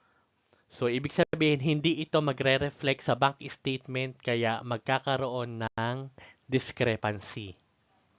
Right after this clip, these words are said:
So, magbigay tayo ng example. So, ayan, noong January twenty-nine, twenty fifteen, nag-issue tayo ng cheque. Okay, nag-issue si Juan ng cheque kay Maria, ang halaga, two thousand pesos.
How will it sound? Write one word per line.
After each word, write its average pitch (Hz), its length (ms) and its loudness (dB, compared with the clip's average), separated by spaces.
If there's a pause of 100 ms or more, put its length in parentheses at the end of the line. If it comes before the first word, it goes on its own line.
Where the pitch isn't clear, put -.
(220)
So, 120 300 10
magbigay 135 480 6
tayo 135 320 6
ng 139 400 2
example. 127 960 0 (320)
So, 117 240 2
ayan, 123 240 6
noong 120 120 -2
January 151 440 6
twenty-nine, 156 600 2
twenty 156 360 0
fifteen, 156 560 -2
nag-issue 151 560 0
tayo 139 360 4
ng 131 200 -2
cheque. 104 520 -2 (720)
Okay, 120 200 2
nag-issue 143 480 -2
si 160 160 2
Juan 143 480 4
ng 127 280 0
cheque 143 360 4
kay 127 200 2
Maria, 123 680 2
ang 120 120 -8
halaga, 120 560 2 (480)
two 220 160 8 (220)
thousand 127 580 4
pesos. 107 800 -6